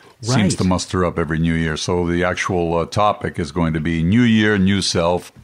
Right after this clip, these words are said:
Speaker 1: I Resolve.
Speaker 2: Yeah, and that is hearkening back to one of the episodes. Which one is it? I'm just gonna look on my list of episodes here. It had to do with, also with the self,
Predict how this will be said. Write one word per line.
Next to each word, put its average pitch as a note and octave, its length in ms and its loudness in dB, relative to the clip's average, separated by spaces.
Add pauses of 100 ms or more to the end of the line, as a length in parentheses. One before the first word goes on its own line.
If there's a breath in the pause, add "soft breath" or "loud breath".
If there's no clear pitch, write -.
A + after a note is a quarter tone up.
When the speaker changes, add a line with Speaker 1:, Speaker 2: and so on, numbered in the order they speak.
(100)
Speaker 1:
I E2+ 480 0
Resolve. D2 640 -6 (240 loud breath)
Speaker 2:
Yeah, F#3 140 2
and C3+ 420 2
that C3+ 200 2
is B2+ 240 -2 (180)
hearkening C3 440 -2
back A#2 380 -4
to A#2 160 -4
one C3 180 0
of F3 60 0
the G#2+ 160 0
episodes. G2+ 760 -6 (380 loud breath)
Which C#3 240 -4
one C3+ 160 0
is - 180 -4
it? F#2+ 80 -4
I'm F#2 100 -8
just B2 180 -8
gonna A#2 140 0
look G#2+ 300 -4
on G2 120 -6
my F#2+ 140 -6
list G#2+ 380 -6
of E2 100 -10
episodes G#2 640 -6
here. F2+ 280 -10 (320 loud breath)
It - 120 -6
had D3 240 -2
to D3+ 80 -2
do C3 220 0
with, A#2+ 240 -2 (100)
also C#3 280 -2
with A2+ 200 -4
the F#2 80 -8
self, - 600 -4